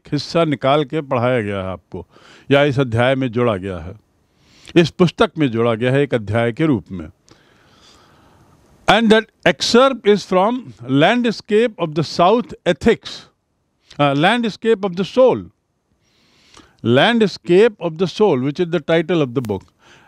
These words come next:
and the complete title is Ethics and Spirituality in Chinese Painting। Ethics and Spirituality in Chinese Painting means इस लेख में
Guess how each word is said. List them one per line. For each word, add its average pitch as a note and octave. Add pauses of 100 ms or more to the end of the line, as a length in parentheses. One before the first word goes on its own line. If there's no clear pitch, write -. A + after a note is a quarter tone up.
and D3+
the C3+
complete G3+
title C#3+
is B2+ (380)
Ethics G#3
and D#3+ (280)
Spirituality D3+ (260)
in D3+
Chinese C#3 (220)
Painting। A2+ (1700)
Ethics - (160)
and D#3+
Spirituality D#3+ (320)
in D#3+
Chinese C3+ (140)
Painting F#2+ (360)
means A3+
इस A3
लेख C#3+
में B2+